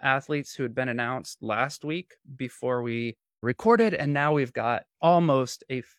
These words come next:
full roster. On the men's side, since we last spoke, we've got Janikowski, Dallin Pepper,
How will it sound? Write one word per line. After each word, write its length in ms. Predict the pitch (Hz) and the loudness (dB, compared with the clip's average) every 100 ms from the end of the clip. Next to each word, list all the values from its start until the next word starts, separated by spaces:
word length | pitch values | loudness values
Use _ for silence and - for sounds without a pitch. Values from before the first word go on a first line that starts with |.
| _ | _
full 520 | 127 123 117 120 117 _ _ - | -2 0 0 -2 -4 _ _ -6
roster. 580 | 113 113 - - - - _ | -4 -4 -8 -12 -12 -16 _
On 140 | 139 143 | -4 -2
the 60 | |
men's 280 | 135 151 160 | 0 0 -2
side, 380 | 165 156 160 143 - | 0 2 0 -2 -10
since 260 | - 139 | -10 -6
we 100 | 143 | -2
last 240 | 135 139 - | 0 -2 -4
spoke, 260 | - 147 - | -8 -8 -6
we've 340 | 135 131 123 | -4 -4 -4
got 280 | 127 113 98 | -4 -2 -4
Janikowski, 760 | 139 135 139 - 117 107 - 107 | -6 -8 -8 -8 -10 -10 -14 -6
Dallin 400 | 123 156 143 123 | 0 2 2 -2
Pepper, 460 | 113 - 80 80 | -8 -6 -8 -10